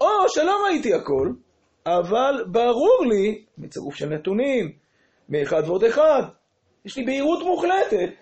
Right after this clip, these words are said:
שזה מה שהיה. <coughs> מה שנקרא עדות ידיעה בלא ראייה.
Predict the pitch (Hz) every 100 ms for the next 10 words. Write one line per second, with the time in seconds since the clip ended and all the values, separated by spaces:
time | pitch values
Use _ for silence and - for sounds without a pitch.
0 | _ _ - 151 165 196 226 233 202 143
1 | _ _ _ _ _ _ _ _ 339 -
2 | - - - - - - - 175 190 190
3 | 160 156 226 269 160 160 240 196 160 175
4 | 226 302 240 175 185 214 190 151 127